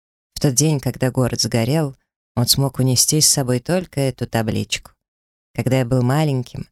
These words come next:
он иногда доставал её из ящика буфета, клал на обеденный стол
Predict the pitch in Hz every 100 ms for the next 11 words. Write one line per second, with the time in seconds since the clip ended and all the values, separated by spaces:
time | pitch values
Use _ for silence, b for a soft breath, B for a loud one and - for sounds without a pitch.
0 | _ _ - 123 131 131 123 127 123 -
1 | 131 123 113 104 113 117 117 - - 110
2 | 104 - - 180 - - _ _ _ _
3 | - 185 214 143 123 127 117 - - -
4 | 170 202